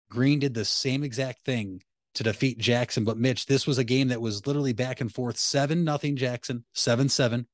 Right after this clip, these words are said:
fourteen seven Jackson, fourteen fourteen at half. And both offenses scored the way they like to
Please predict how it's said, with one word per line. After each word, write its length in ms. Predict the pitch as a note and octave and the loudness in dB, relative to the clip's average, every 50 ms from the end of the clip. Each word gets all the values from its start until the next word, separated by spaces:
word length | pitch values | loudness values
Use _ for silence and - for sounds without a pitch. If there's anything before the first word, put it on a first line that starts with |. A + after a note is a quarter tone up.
| _ _ - | _ _ 0
fourteen 480 | C3+ C#3 D3 - - - F3+ F#3+ F#3 | 2 2 2 2 2 2 4 4 4
seven 300 | - - E3+ D3+ C#3 C#3+ | 2 0 0 0 0 0
Jackson, 400 | B2 C3+ C3+ C3 C3 - - C3+ | 0 0 0 0 -2 -2 -4 -6
fourteen 440 | - - C3 C#3 C3+ - - C#3+ C3+ | -4 -2 -2 -2 -2 0 0 -2 0
fourteen 380 | - - C3 A#2+ - C3+ A#2+ A2 | 0 0 -2 -2 0 -2 -2 -2
at 60 | G2+ | -2
half. 360 | - B2 A2 F#2 - - - _ _ - - _ _ _ _ _ _ _ _ _ _ _ - | -2 -2 -2 -4 -6 -10 -18 _ _ -20 -20 _ _ _ _ _ _ _ _ _ _ _ 0
And 420 | A#2+ A2+ A2+ A2 A2 G#2 G2+ _ - | 0 2 4 4 2 0 -2 _ 0
both 400 | A2+ A2+ C3 B2+ - - - - _ _ _ _ _ _ _ _ _ _ _ _ _ _ _ _ _ _ - | 4 4 4 4 4 -2 -14 -20 _ _ _ _ _ _ _ _ _ _ _ _ _ _ _ _ _ _ 0
offenses 580 | C3 C#3 E3 E3+ - C3 A#2 - - B2 B2+ - | 2 2 2 4 2 2 0 2 0 0 0 0
scored 340 | - - - A#2 B2 B2+ | -2 0 0 2 2 2
the 80 | A#2+ A#2+ | 2 0
way 200 | G#2 A2 A2+ A#2 | 2 2 2 2
they 180 | A2 A#2 A#2 A#2+ | 2 2 0 0
like 220 | A2+ A#2 A#2 - | 0 -2 -4 -4
to 180 | - A#2+ G#2+ | -4 -6 -6